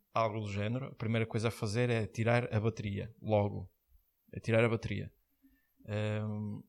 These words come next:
há quem recomende passar logo por um banho de, de álcool, para tentar limpar o melhor possível. Ahm, e depois, eh,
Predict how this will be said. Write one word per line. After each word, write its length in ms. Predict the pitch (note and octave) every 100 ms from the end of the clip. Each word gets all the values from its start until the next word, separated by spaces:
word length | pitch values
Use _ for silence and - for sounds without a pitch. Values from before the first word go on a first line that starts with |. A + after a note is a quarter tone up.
| -
há 140 | G#2+
quem 200 | - A#2
recomende 520 | G#2+ - A#2 A2+ A2 C3
passar 540 | A2+ - A2+ G#2+ G#2+ -
logo 400 | A2+ G#2+ G2+ G2+
por 180 | - G#2
um 100 | G#2
banho 280 | G2+ G2+ G2+
de, 240 | G#2 G2
de 40 | G2
álcool, 360 | A2 - - - _ _ _ _ _ _ _ _ _
para 100 | G#2+
tentar 320 | - G#2 G#2 G2+ G#2 G2
limpar 340 | G#2+ G#2 G#2 G#2
o 60 |
melhor 180 | G#2 G#2
possível. 480 | - - G#2+ C#3 F3 _ _ _ - - _ _ _ G#2+
Ahm, 480 | G#2+ A2 A2 A2 -
e 100 | A#2
depois, 520 | A2 A2 A2+ A2 - A2+
eh, 400 | A#2 A#2 A#2